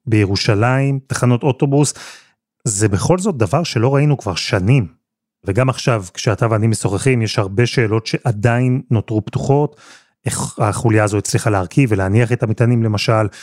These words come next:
היא גם נמלטה אחר כך מהמקום, לא נתפסה במשך שעות ארוכות, כל זה מבלי שיש התראה נקודתית אחת למערכת הביטחון על הפיגוע הזה שיצא לפועל. ונכון לעכשיו,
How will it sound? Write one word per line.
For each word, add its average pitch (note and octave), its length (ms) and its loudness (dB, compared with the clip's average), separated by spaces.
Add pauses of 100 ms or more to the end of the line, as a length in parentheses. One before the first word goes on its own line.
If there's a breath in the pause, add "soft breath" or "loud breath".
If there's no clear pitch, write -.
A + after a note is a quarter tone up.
(200 loud breath)
היא G#2 80 0
גם G2+ 120 2
נמלטה G#2 500 2
אחר D#3 240 0
כך C#3 160 -4
מהמקום, B2+ 520 0
לא G#2+ 80 0
נתפסה D#3 640 0
במשך A#2+ 420 0
שעות B2 340 2
ארוכות, A2+ 380 0
כל C3+ 200 0
זה A#2+ 240 2 (520 loud breath)
מבלי A#2 240 4
שיש B2 300 0
התראה A#2 320 2
נקודתית B2 480 -2
אחת - 340 -2
למערכת G2+ 320 -6
הביטחון A2 400 0
על G2+ 140 2
הפיגוע A2+ 760 0
הזה G2 140 -4
שיצא G#2 360 -2
לפועל. F#2+ 340 -4 (640 soft breath)
ונכון A2+ 720 0
לעכשיו, A2 440 -2